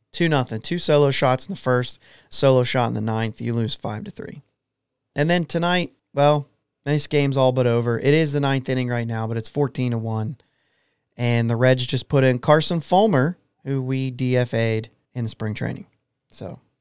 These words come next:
there you go. That's the games. So, I mean, <laughs> barring an, an unbelievable comeback, we're looking at a one and five start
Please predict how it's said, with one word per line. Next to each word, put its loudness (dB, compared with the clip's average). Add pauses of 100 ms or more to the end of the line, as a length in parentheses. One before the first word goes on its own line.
there -4
you -8
go. -16 (920)
That's 0
the -2
games. 0 (300)
So, 0
I 6
mean, 0 (300)
<laughs> -2
barring 6
an, 4
an 4
unbelievable 2 (280)
comeback, 2 (220)
we're 2
looking 2
at 0
a 2
one 0
and -2
five -2
start -4